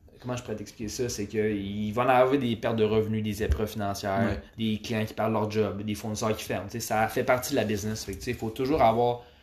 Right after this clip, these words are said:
Speaker 1: des, des sous de côté, puis moins de matérialisme. Parce que,
Speaker 2: Ouais.
Speaker 1: tu sais, moi, je vais être honnête, tu sais, à un moment donné, ben, on va en parler plus tard, mais tu sais, à un moment donné, après tant de temps, mais,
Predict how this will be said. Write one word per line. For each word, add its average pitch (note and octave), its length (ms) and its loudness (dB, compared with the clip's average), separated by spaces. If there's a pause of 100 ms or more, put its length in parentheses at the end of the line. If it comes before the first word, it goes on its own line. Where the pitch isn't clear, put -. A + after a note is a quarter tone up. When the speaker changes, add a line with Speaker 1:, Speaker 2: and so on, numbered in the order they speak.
(280)
Speaker 1:
des, G2 260 -10
des G2+ 280 -8
sous - 140 -6
de A#2 60 -10
côté, A2+ 380 -4
puis G2 420 -10
moins A2+ 200 0
de C3+ 40 -4
matérialisme. G2 720 -4
Parce B2 140 -6
que, B2 60 -2
Speaker 2:
Ouais. B2 60 -2
Speaker 1:
tu - 140 -6
sais, A2 60 -2
moi, G#2+ 140 -2
je G2+ 40 -4
vais G2 80 -2
être F#2 80 -8
honnête, A2+ 220 2
tu B2 60 -10
sais, B2 40 -2
à G#2+ 40 0
un - 20 -2
moment G2 120 -4
donné, A2 160 -4
ben, G2 180 -8
on F#2+ 140 -12 (340)
va F#2 60 -12
en - 40 -12
parler - 140 -8
plus - 80 -14
tard, B2+ 200 6
mais G2+ 60 -4
tu - 80 -8
sais, - 60 -6
à - 20 0
un A2 40 -2
moment A2 120 -2
donné, A#2 60 0
après G#2+ 220 -4
tant F#2+ 140 -8
de F2+ 60 -16
temps, A#2+ 160 -4
mais, G2 100 -6